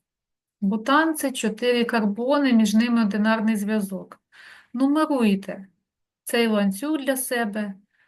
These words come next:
Далі на другому карбоні, значить, повинен бути метил. Ви доставляєте і потім уже завжди останнє дописуєте атоми гідрогену. Е, потренуємось.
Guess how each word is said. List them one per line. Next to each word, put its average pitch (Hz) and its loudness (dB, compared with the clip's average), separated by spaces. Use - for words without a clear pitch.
Далі 208 4
на 196 2
другому 240 0
карбоні, 262 -6
значить, 202 -2
повинен 262 0
бути 269 -2
метил. 214 2
Ви 254 -2
доставляєте 240 -2
і 220 2
потім 226 0
уже 208 2
завжди 196 0
останнє 320 -4
дописуєте 226 -4
атоми 214 0
гідрогену. 190 -2
Е, 196 2
потренуємось. 233 2